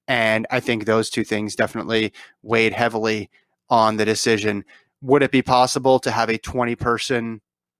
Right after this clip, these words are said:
race f-, from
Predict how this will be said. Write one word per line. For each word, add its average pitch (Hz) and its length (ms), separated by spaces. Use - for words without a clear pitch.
race 127 600
f-, - 180
from 120 560